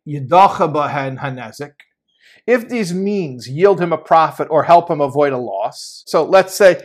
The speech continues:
it works out, whatever it is that he tried to do works. Yedahu elikim levadei al zeh, he thanks Hashem alone for it. V'lo yosef bahen ava v'chiba yesera,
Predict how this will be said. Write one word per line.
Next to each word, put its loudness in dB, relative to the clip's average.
it 4
works -2
out, -6
whatever 2
it 0
is -6
that -12
he -16
tried -6
to -10
do -10
works. -14
Yedahu 2
elikim 4
levadei 2
al -2
zeh, 4
he -12
thanks -2
Hashem 0
alone -2
for -14
it. -20
V'lo 0
yosef 0
bahen 0
ava 2
v'chiba -2
yesera, -2